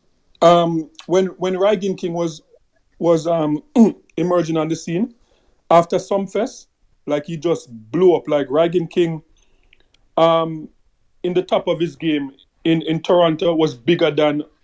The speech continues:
the only, the only artist that was bigger than, um, Rygin King in Toronto is, like, Vybz Kartel, um, and, like, Shabba Rankin.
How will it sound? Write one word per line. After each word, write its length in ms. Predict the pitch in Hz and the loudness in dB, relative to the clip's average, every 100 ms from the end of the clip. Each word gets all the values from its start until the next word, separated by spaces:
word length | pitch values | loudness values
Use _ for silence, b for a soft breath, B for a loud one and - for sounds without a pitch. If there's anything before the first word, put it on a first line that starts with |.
| _ _ _ _ | _ _ _ _
the 100 | 151 | 2
only, 260 | 185 185 180 | 4 4 2
the 140 | 180 | 2
only 300 | 190 190 156 _ _ _ _ _ - | 0 -2 -6 _ _ _ _ _ -2
artist 380 | 196 196 190 180 180 | 0 0 -4 -10 -10
that 140 | 175 185 | -6 -4
was 140 | 190 | -4
bigger 260 | 165 175 156 | -4 -4 -2
than, 220 | 151 147 | -4 -6
um, 460 | 147 151 147 143 135 _ b b b _ _ - | -8 -6 -4 -6 -10 _ b b b _ _ -10
Rygin 420 | 160 156 165 156 143 | 2 6 6 4 0
King 180 | 160 | -2
in 100 | 147 | 0
Toronto 460 | 139 160 143 135 143 | 0 0 -2 0 0
is, 160 | 131 135 | 0 -2
like, 240 | 139 127 - _ _ - | -2 -2 -8 _ _ -14
Vybz 360 | 127 156 147 - | 2 2 2 0
Kartel, 580 | 143 135 - 135 131 127 _ _ _ _ _ - | 0 0 -2 -2 -2 -4 _ _ _ _ _ -4
um, 720 | 143 139 135 135 131 131 123 _ _ - | -2 0 0 -2 -4 -6 -10 _ _ 0
and, 300 | 139 143 139 - _ _ | 2 2 0 -4 _ _
like, 200 | 143 143 | 0 0
Shabba 400 | - - 160 135 131 | 2 4 4 4 -2
Rankin. 420 | 123 117 117 | -4 -6 -8